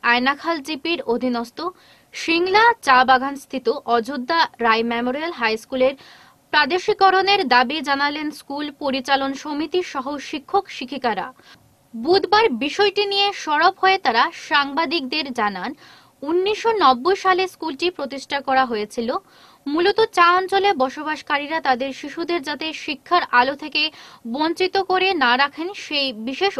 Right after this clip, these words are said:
উদ্যোগকে মাথায় রেখে স্কুলটি প্রতিষ্ঠা করা হয়। সেই অনুযায়ী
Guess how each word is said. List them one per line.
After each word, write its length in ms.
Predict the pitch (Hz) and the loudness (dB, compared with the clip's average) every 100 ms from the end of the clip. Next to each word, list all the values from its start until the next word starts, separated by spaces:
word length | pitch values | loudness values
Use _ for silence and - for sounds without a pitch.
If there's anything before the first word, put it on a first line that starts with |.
| - | -2
উদ্যোগকে 520 | 254 226 277 285 320 | -2 0 -6 -6 -4
মাথায় 400 | 294 214 - 302 | 0 0 0 -6
রেখে 280 | 320 - 320 | -8 -8 -12
স্কুলটি 500 | 311 294 277 247 302 - - - - | -12 -10 -8 -6 -6 -8 -20 -18 -10
প্রতিষ্ঠা 520 | 311 302 294 339 392 | -8 -8 -6 -2 -2
করা 300 | - 240 226 | 2 2 2
হয়। 260 | 220 190 - - _ _ _ - | -4 -10 -12 -20 _ _ _ -20
সেই 320 | - 339 381 | -4 2 2
অনুযায়ী 500 | 415 415 392 392 466 | 2 2 4 4 2